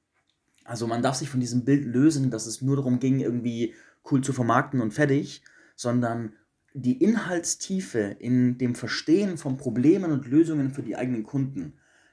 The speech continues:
das ist der Weg, der, also einer der Wege, die einen richtig erfolgreich macht und auch zu einer Instanz am Markt macht, zu jemandem, der vorgeht, der, der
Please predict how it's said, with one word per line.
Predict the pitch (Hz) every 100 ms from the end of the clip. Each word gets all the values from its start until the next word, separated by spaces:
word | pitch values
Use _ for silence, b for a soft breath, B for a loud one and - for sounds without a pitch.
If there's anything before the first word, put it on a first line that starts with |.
| b
das | 131 160 -
ist | 147 -
der | 120 110
Weg, | 120 151 151 - _ _ _ _ _
der, | 117 107 127 135 131 - - _
also | 107 -
einer | 139 156
der | 123 110 117
Wege, | 147 131
die | 110 -
einen | 110
richtig | 110 131 - 127
erfolgreich | - 113 107 - 95 -
macht | 92 95 -
und | 101 87
auch | 113 -
zu | -
einer | 110
Instanz | 107 107 - 131 156 -
am | 107
Markt | 113 131 -
macht, | 107 92 -
zu | 120
jemandem, | 113 123 113 107
der | 101 95
vorgeht, | - - 123 139 117 104 -
der, | 98 95 90 92 92 b b b b _
der | 92 85 82 - -